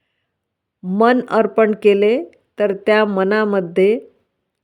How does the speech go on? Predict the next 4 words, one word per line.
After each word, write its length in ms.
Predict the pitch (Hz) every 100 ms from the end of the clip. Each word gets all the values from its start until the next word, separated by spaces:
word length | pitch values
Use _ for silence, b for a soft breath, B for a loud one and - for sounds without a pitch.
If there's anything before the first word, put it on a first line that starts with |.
| _ _ _ _ _ _ _ _ _ _ _ _ _ _ _ _ _ _ _ -
संकल्प 680 | 220 214 208 233 233 233 240 233
उठू 280 | - 202 214
शकत 500 | 202 208 190 202 196
नाही, 380 | 180 160 143 143